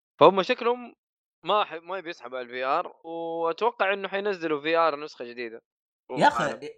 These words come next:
Speaker 2: يا أخي، يا أخي المشكلة مي هنا، يعني أنا ما عندي مشكلة إنك مثلا تركز لي على خدمة، بس إنه مو تحط كل، يعني مو تحط زي ما أقول لك لا تحط البيض في سلة واحدة، فهمت علي؟ يعني تلاحظ
Speaker 1: إيه، إيه، فاهم.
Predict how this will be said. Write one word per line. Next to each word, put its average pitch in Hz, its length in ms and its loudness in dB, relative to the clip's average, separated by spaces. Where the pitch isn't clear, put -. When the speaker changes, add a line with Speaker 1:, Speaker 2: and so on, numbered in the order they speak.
Speaker 2:
يا 165 100 2
أخي، 175 160 -2
يا 151 180 -6
أخي 151 140 -6
المشكلة 127 440 -8
مي 131 140 -10
هنا، 101 260 -8
يعني 92 260 -10
أنا 110 100 -6
ما 131 100 -2
عندي 123 240 -6
مشكلة 110 360 -6
إنك 101 240 -6
مثلا 110 300 -4
تركز 104 480 -4
لي 90 100 -4
على 87 160 -6
خدمة، 87 380 -6
بس 101 220 -8
إنه 135 340 0
مو 233 300 6
تحط - 420 -4
كل، 185 580 0
يعني 131 260 -2
مو 175 160 -2
تحط - 460 -6
زي 135 260 -2
ما 151 60 -4
أقول 156 160 -4
لك 156 100 -4
لا 175 80 2
تحط - 340 -8
البيض 135 360 -4
في 135 160 -8
سلة 135 320 2
واحدة، 87 460 -2
فهمت 85 220 -14
علي؟ 98 340 -6
يعني 131 240 2
تلاحظ 202 220 6
Speaker 1:
إيه، 226 260 4
إيه، 165 60 2
فاهم. 175 440 0